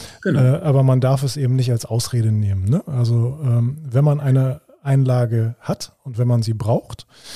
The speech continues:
Speaker 2: äh, dann muss man eigentlich erst recht was für die Fußmuskulatur tun, und zwar parallel,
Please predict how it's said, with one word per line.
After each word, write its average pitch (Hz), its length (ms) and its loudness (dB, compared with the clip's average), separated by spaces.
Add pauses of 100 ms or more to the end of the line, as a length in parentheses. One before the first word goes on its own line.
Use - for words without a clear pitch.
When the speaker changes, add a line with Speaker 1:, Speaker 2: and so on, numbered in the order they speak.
(440)
Speaker 2:
äh, 123 340 2 (300)
dann 139 360 0
muss 151 260 0
man 131 160 0
eigentlich 127 540 -2
erst 120 320 -4
recht - 380 -4
was 123 160 -2
für - 100 -6
die 120 120 -2
Fußmuskulatur 123 880 0
tun, 143 380 0
und 117 120 -2
zwar 113 340 -2
parallel, 113 640 -2